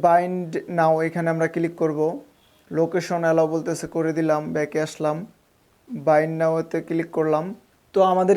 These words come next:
কিন্তু already নাম পেয়ে গেছে তিন নাম্বারের, এটা আমাদের এইখানে আশেপাশে অনেক ঘড়ি, তো এর জন্য সব নাম পেয়ে গেছে। তো আপনারা যখন সিঙ্গেল অর্ডার করবেন তখন আপনাদেরটাই শুধু নাম পাবে এখানে।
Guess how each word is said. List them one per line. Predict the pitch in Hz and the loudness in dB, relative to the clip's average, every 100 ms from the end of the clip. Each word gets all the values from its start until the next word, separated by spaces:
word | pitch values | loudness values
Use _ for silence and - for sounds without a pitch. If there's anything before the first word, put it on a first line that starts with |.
| 196 | 2
কিন্তু | 202 208 185 | 4 6 6
already | 180 190 190 185 | 4 0 0 2
নাম | 175 180 | 2 4
পেয়ে | 190 180 | 2 4
গেছে | 175 180 175 - | 2 0 -2 0
তিন | 208 196 | 2 4
নাম্বারের, | 190 185 180 175 175 | 2 4 2 2 0
এটা | 170 170 165 | 2 2 2
আমাদের | 160 165 175 160 - - | -2 0 0 0 -2 -4
এইখানে | 170 180 175 170 | -2 0 2 2
আশেপাশে | 175 170 170 180 | 0 -4 0 0
অনেক | 180 175 175 | 0 -4 -2
ঘড়ি, | 175 180 190 | 0 2 2
তো | 180 139 - - _ - | 0 0 -10 -20 _ -2
এর | 175 160 | 0 2
জন্য | 185 175 | 0 2
সব | 185 175 185 | 2 2 0
নাম | 180 180 | 0 2
পেয়ে | 180 175 | 2 2
গেছে। | 170 196 196 | 0 -2 2
তো | 190 170 | 4 4
আপনারা | 170 180 185 180 | 2 0 2 2
যখন | 175 190 190 | -2 -4 -2
সিঙ্গেল | 190 190 196 185 | -4 2 6 6
অর্ডার | 175 175 185 | 4 0 -2
করবেন | 170 190 196 | 0 -2 0
তখন | 175 180 233 - - - - - | 0 2 -2 -4 -20 -20 -8 0
আপনাদেরটাই | 170 185 180 190 190 196 196 196 | 0 2 2 2 2 2 2 2
শুধু | 180 214 185 | 2 2 4
নাম | 170 180 | 4 4
পাবে | 180 170 165 | 4 4 2
এখানে। | 156 160 | -4 -6